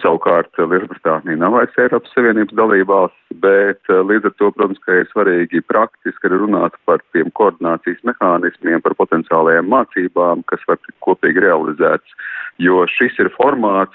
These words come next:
kas krīzes situācijā var reaģēt visātrāk. Protams, ka mums visu pirms ir izšķiroši, eh, nato piektais pants un nato solidaritāte,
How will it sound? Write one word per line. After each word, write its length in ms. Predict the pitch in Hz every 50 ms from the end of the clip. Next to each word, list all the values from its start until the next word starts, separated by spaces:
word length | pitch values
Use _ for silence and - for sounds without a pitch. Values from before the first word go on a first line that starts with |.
| -
kas 160 | - 92 90 - -
krīzes 480 | - - 110 110 113 123 117 98 - - -
situācijā 720 | - 127 - - 117 101 95 92 90 - - 92 90 90 90 -
var 180 | 110 117 113 92
reaģēt 640 | 92 104 117 110 95 90 87 - 90 87 85 85 - _
visātrāk. 720 | 110 107 - _ - 110 110 113 113 - - - - - - _ _ _ _ _ _ _
Protams, 420 | - 123 123 113 98 92 82 82 -
ka 140 | - 87 78
mums 260 | 92 90 87 87 -
visu 420 | 104 113 127 135 131 - - 123 -
pirms 340 | - 90 82 85 80 78 - -
ir 160 | 80 80 85 98
izšķiroši, 720 | 101 - - - - 82 80 80 80 80 - - - 85
eh, 220 | 80 80 78 76
nato 380 | 80 101 120 131 - - 107 95
piektais 420 | - - 101 - - - 87 85 - _
pants 320 | - 90 87 90 92 -
un 100 | 82 80
nato 360 | 85 104 127 131 - - 95 87
solidaritāte, 800 | - - 104 95 87 82 85 - - - - 90 85 85 90